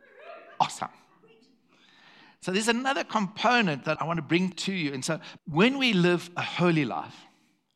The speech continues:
another way of saying it is a righteous life, the way that I've been teaching it is a wise life. When we live like that, and we live like that without compromise. Everybody say, "Without compromise." I just want to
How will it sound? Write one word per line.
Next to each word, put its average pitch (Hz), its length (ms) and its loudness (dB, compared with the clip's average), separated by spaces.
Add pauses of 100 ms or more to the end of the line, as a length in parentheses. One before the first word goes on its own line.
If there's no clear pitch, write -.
another 147 200 -2
way 139 180 -2
of 127 80 -8
saying 127 260 -6
it 120 100 -12
is 117 100 -10
a 110 80 -6
righteous 123 540 -2
life, 98 240 -8 (540)
the 127 80 -4
way 160 180 6
that 151 160 0
I've 135 120 4
been 131 180 -6
teaching 151 420 -4
it 120 160 -8
is - 380 -8 (420)
a 143 80 0
wise 123 460 -4
life. 87 340 -12 (120)
When 156 180 0
we 160 100 2
live 180 400 2
like 135 300 0
that, 131 240 -4 (560)
and 143 160 -4
we 139 80 2
live 156 320 4
like 135 240 -2
that 127 180 -4
without 123 400 -4
compromise. 104 1200 -8 (100)
Everybody 143 240 -12
say, 156 100 -8
"Without 160 320 -6
compromise." 95 840 -10 (880)
I 147 80 0
just 170 180 -6
want 175 180 0
to 151 100 -6